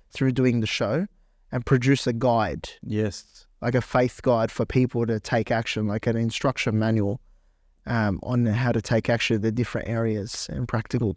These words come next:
Speaker 2: I lo-,
Speaker 1: tools.
Speaker 2: I love, I mean,
Speaker 1: That's where it
Speaker 2: topics.
Speaker 1: started.
Speaker 2: And, and you've produced this, and I remember being at the launch, and it was such a, uh, a great event, but so, your very first chapter, having the grace to start.
Speaker 1: Mm-hmm.
Speaker 2: <laughs> So that's a s-, very,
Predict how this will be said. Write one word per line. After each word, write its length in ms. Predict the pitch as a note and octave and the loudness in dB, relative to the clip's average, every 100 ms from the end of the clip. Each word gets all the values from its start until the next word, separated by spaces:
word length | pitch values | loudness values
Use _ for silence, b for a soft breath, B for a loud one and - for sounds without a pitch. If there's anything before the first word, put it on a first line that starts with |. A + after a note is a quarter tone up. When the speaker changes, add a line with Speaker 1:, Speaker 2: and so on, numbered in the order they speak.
| B2+ | 2
Speaker 2:
I 40 | |
lo-, 80 | B2 | 2
Speaker 1:
tools. 120 | C#3 | 4
Speaker 2:
I 80 | B2+ | 4
love, 340 | A#2+ C#3 A2+ | 6 6 4
I 80 | A#2+ | 0
mean, 200 | A2+ G#2+ G#2 | 2 2 0
Speaker 1:
That's 220 | C#3+ C#3+ | 0 2
where 80 | D3 | 0
it 40 | B2 | 0
Speaker 2:
topics. 120 | A#2+ C3+ | 0 2
Speaker 1:
started. 400 | B2+ A2+ E2 - _ _ _ _ - | 2 0 -6 -16 _ _ _ _ -6
Speaker 2:
And, 180 | B2 B2+ | -4 0
and 260 | A#2 A#2+ | 0 0
you've 280 | B2 - - | -2 -2 -4
produced 420 | B2 A2 D3+ - | -2 4 2 4
this, 280 | A2+ A2 - | 0 0 -2
and 140 | B2 | 0
I 40 | A#2 | 4
remember 280 | A#2+ B2 G#2+ | 4 4 4
being 200 | A#2+ A#2 | 4 2
at 100 | A2 | 0
the 60 | |
launch, 260 | G#2 A2 G#2+ | 0 0 0
and 120 | G#2+ | 0
it 40 | |
was 220 | G#2 - - _ _ _ - | -2 -4 -16 _ _ _ -4
such 260 | - C#3 | 0 2
a, 80 | A2+ - | 0 -2
uh, 560 | A2+ G2+ G2 F#2 - - - | 0 0 0 -2 -6 -10 -4
a 40 | |
great 220 | A2+ C3 | 2 4
event, 360 | A2+ G#2 G#2+ G2+ - | 4 4 2 0 -4
but 220 | G#2+ - | -6 -4
so, 180 | - C#3 | -2 0
your 140 | B2 | 2
very 260 | G#2+ D3 B2+ | 4 4 4
first 300 | - B2+ - | 4 0 4
chapter, 260 | A#2+ - | 2 2
having 340 | G2+ B2+ C3+ A#2+ | 2 2 4 2
the 80 | G#2+ | 2
grace 300 | A#2 A2+ - | 2 2 -2
to 100 | G#2+ | -10
start. 480 | - B2+ G#2 - - D3+ | 0 2 2 0 -6 -2
Speaker 1:
Mm-hmm. 220 | D3 - | 0 0
Speaker 2:
<laughs> 60 | - - _ _ | -6 -20 _ _
So 80 | A#2 | 2
that's 200 | B2 B2+ | 2 2
a 40 | A#2 | -4
s-, 120 | - | -6
very, 340 | A2 B2+ A2 | 2 4 4